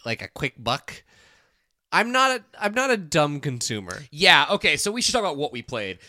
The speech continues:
Speaker 2: So for our bonus episode today, Steven and I set, and this is how we do most of our bonus episodes, we set a day to record, and then we figure out what we're gonna record day of, because we're just gonna pick, we have a list of things, we're gonna pick from it.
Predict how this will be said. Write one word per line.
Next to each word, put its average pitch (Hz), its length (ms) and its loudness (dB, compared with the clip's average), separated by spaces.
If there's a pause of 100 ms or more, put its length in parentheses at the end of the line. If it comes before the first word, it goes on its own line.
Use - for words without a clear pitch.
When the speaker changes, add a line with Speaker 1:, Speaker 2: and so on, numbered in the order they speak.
Speaker 2:
So 240 320 -4
for 254 160 0
our 247 100 -2
bonus 302 260 -4
episode 214 440 -6
today, 135 580 -2 (140)
Steven 220 300 -6
and 208 100 -2
I 170 300 -2 (140)
set, - 480 -4
and 208 140 -4
this 175 120 -2
is - 40 -4
how 214 160 -2
we 165 80 -4
do 151 100 -6
most 110 220 -6
of 110 40 -10
our 98 60 -6
bonus 85 240 -12
episodes, 85 560 -12 (520)
we 180 180 -6
set - 260 -4
a 196 60 -8
day 180 220 -2
to 165 80 -6
record, 98 520 -8
and 139 120 -6
then 190 60 -8
we 202 100 -6
figure 185 180 -2
out 113 100 -4
what 127 140 -2
we're 120 80 -10
gonna 120 180 -8
record 101 440 -10
day 92 220 -4
of, 147 380 -8
because 147 460 -6 (140)
we're 180 140 -4
just 190 200 -8
gonna 190 140 -8
pick, 180 200 -10 (180)
we 190 140 -6
have 214 120 0
a - 20 -2
list 165 280 -6
of 143 100 -14
things, 127 320 -10
we're 160 80 -12
gonna 175 160 -8
pick - 240 -10
from 80 120 -12
it. - 120 -16